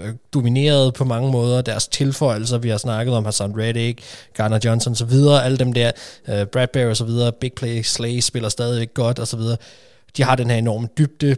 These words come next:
på linjen. Den har vi også været inde at berøre med Sue og Lemuel Joseph og så videre, der kan rotere blandt de her starter, der også er der og så videre.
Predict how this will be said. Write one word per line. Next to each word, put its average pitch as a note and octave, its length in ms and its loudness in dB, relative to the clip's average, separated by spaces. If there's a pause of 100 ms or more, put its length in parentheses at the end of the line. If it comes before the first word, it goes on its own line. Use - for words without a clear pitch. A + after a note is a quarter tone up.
på - 80 0
linjen. C3 480 4
Den A#2 140 -4
har A2 60 -2
vi G2+ 100 -4
også B2 260 0
været B2 80 4
inde B2 120 2
at B2 60 2
berøre A#2+ 380 0
med A#2 100 -2
Sue B2 520 0
og G2+ 80 0
Lemuel G2+ 360 -4
Joseph A#2+ 600 0
og G#2+ 80 -6
så A2+ 100 -8
videre, A#2 160 -2
der A#2 60 -2
kan - 140 -12
rotere C3 460 -2
blandt G#2+ 260 -6
de A2 40 -6
her G#2 120 -2
starter, A2 440 -2
der G#2+ 80 -4
også G#2+ 240 -2
er G#2+ 100 -2
der G#2+ 80 -4
og G#2+ 80 -4
så - 100 -8
videre. G#2 180 -6